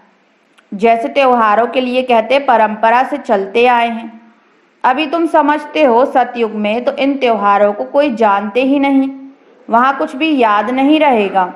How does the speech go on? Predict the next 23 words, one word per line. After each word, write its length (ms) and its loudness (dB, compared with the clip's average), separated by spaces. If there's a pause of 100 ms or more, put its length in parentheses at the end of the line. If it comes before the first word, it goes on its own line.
(800)
वहाँ 520 0
तो 220 2
राज्य 460 -2
करते 420 -2
हैं। 200 -6 (680)
तुम्हारे 520 0
एक 300 -4
की 140 -4
बुद्धि 420 -4
का 280 2
ताला 480 0
खुला 340 0
हुआ 320 2
है। 240 -4 (880)
मुख्य 480 0
creator, 640 0
director, 680 0
principal 680 0 (100)
actor 420 -2
को 180 -2
तुम 280 0
जानते 560 0
हो। 180 -6